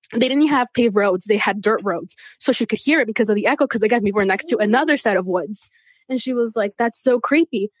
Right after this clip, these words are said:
So she was like, "I'm gonna go wake them up." But she tried to wake both my br-, my dad and myself up, and we were, like, dead asleep. We wouldn't wake up. And so then, um, she's like, "Okay, I had two bedroom 'cause I was, like, spoiled. I was an only child back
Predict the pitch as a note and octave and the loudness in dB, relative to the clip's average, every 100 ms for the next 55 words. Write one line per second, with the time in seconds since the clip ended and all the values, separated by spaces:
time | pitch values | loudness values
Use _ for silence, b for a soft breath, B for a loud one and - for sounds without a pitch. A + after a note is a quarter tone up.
0 | b b - C#4+ B3 A#3+ A3+ - - C#4 | b b -2 0 2 2 0 0 -2 0
1 | C4 G#3 B3+ C4 C#4 B3+ B3 A#3 A3+ A#3+ | 0 0 2 2 2 2 0 0 0 0
2 | E4 - G#3 - A3+ A3+ A3+ C4 A3+ A3 | 0 -2 -4 -4 -4 -4 0 0 2 0
3 | G3+ A3+ A3 A#3+ G#3+ G3 G3 A3 G3+ F#3 | 0 0 2 2 0 0 -2 0 0 0
4 | F#3+ F#3+ G#3+ G3+ F#3 - F#3 G#3 C4 C4+ | 0 0 0 0 -4 -2 -2 0 0 0
5 | - G#3+ G#3+ G#3 F#3+ D#3 G#3 F3 G3 F3+ | 0 0 0 0 -2 -4 -6 -4 -4 -2
6 | F3+ - F#3 F#3+ G#3 F#3+ F#3 F#3+ G3+ - | -4 0 0 2 2 2 0 0 -4 -2
7 | D#3 C4+ _ _ b b b b - C4 | -4 -4 _ _ b b b b -2 2
8 | C4 - C#4+ C4 A#3+ A3+ A3 A3 A3+ - | 2 2 2 2 2 4 2 0 -6 -6
9 | A#3+ A3+ G#3+ F#3+ - _ _ _ _ _ | -2 0 -2 -4 -12 _ _ _ _ _
10 | - D4 C4 C4 C4+ B3+ A3+ C#4 C#4+ - | 0 2 2 2 2 2 2 2 0 0
11 | C#4 A3+ G#3+ A#3 C4 A#3 G#3 G3+ F#3+ - | -2 0 0 0 -4 -2 -2 -2 -4 -8
12 | - G3+ F#3+ G#3+ G3 G3 G3+ F3+ F#3 F#3 | -2 0 2 2 0 0 0 0 -2 -4
13 | E3+ F#3 G#3+ B3 | -4 -4 -4 -6